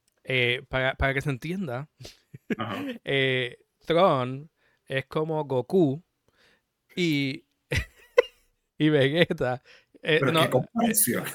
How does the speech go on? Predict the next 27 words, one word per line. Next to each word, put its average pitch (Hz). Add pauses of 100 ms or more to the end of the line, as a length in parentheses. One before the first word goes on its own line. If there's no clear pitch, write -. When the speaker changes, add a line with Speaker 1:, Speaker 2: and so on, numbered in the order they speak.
Speaker 1:
no, 170
no, 170
espérate. 135
Tron 170
es 190
como 190
Goku, 135
Palpatine 139
es -
como 135
Vegeta. 104 (580)
Pero 131
Saiyan 156
Saga, 107
no 127
después. 117 (460)
Porque 120 (120)
si 139
tú 143
ves 170
cómo 170
ellos 160 (480)
tienen 156
la 151
relación 151
con 151
poder, 156